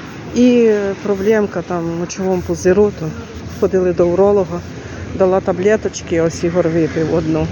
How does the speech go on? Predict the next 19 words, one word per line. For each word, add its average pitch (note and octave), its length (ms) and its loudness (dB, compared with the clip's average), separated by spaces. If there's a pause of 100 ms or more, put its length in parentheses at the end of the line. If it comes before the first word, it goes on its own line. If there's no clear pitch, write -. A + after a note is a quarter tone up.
(100)
на E3+ 100 -2
сутки. F3 520 -2 (680)
І A3+ 60 6
в G#3 40 0
понеділок G#3+ 640 4
ще - 180 0
прийти G3+ 340 0
з F#3 80 -2
результатом F#3+ 720 0
аналізу, G3+ 540 2
може, F3+ 340 2
там F3 240 0 (880)
буде F3+ 440 4 (840)
воспалітельний G#3 680 2
процес, G3+ 480 0
то F#3 80 -2
треба F#3 300 2
антибіотики. F3+ 840 2
Каже, F3 240 -2